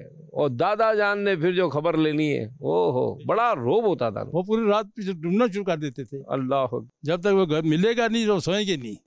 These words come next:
Speaker 1: اللہ اکبر۔
Speaker 2: نہ باپ نہ ماں، وہ سوئیں گے نہیں، بیٹا نہیں آئے گا گھر۔
Speaker 1: لیکن
Speaker 2: ابھی
Speaker 1: بیٹے
Speaker 2: تو
Speaker 1: پہ روب بھی ہوتا تھا،
Speaker 2: روب، ڈر،
Speaker 1: مان تھا۔
Speaker 2: ڈر، ڈر تھا نا،
Speaker 1: ڈر
Speaker 2: ڈر،
Speaker 1: تھا۔
Speaker 2: ڈر، خوف
Speaker 1: اور
Speaker 2: تھا۔
Speaker 1: یہی وہ روب اور یہی وہ ڈر ہے کہ جس کے سبب وہ کسی قسم کی ایسے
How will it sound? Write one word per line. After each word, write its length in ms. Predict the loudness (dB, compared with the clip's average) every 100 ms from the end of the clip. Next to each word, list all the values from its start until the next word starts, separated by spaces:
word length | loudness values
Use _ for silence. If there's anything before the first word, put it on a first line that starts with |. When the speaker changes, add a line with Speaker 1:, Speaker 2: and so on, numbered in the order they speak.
| -8
Speaker 1:
اللہ 260 | -4 0
اکبر۔ 440 | -2 -2 -6 -12 -4
Speaker 2:
نہ 120 | 0 0 -2 _ _
باپ 280 | -2 -2 -4 _ -2
نہ 100 | -2 -2 -6
ماں، 380 | -2 2 2 0 -4 _ _ _ _ _
وہ 100 | -2
سوئیں 300 | 0 -2 0
گے 80 | 2
نہیں، 140 | 0
بیٹا 340 | 0 -2 0
نہیں 160 | 0 0
آئے 200 | 0 -4
گا 120 | -6 -10 _ _ _
گھر۔ 160 | -4 -4 -6 _ _
Speaker 1:
لیکن 200 | -2 0
Speaker 2:
ابھی 40 |
Speaker 1:
بیٹے 200 | 0 2
Speaker 2:
تو 80 | 2
Speaker 1:
پہ 200 | 2 2
روب 280 | 4 4 4
بھی 100 | 2
ہوتا 280 | 2 2 0
تھا، 280 | 0 2
Speaker 2:
روب، 220 | 2 2 0
ڈر، 60 |
Speaker 1:
مان 340 | 0 0 -2 -2
تھا۔ 180 | 0
Speaker 2:
ڈر، 60 | 0
ڈر 320 | -2 -2 -2
تھا 120 | -2 -2
نا، 160 | 0
Speaker 1:
ڈر 180 | 0 0
Speaker 2:
ڈر، 80 | -2
Speaker 1:
تھا۔ 220 | 0 0
Speaker 2:
ڈر، 180 | 0 -2 0
خوف 180 | 2 2
Speaker 1:
اور 80 |
Speaker 2:
تھا۔ 100 | 2
Speaker 1:
یہی 320 | 2 2 2 2
وہ 200 | 4 4
روب 420 | 4 4 4 4
اور 140 | 2
یہی 340 | 2 2 4 4
وہ 160 | 4
ڈر 300 | 2 2 2
ہے 380 | 2 2 2 -2 -8 _ _ -2
کہ 100 | 0
جس 300 | 2 0 0
کے 140 | 0
سبب 440 | 0 -2 2 0
وہ 140 | 2 0
کسی 400 | 2 -2 0 0
قسم 360 | 0 2 2 0
کی 160 | -2 0
ایسے 580 | 2 2 2 2 2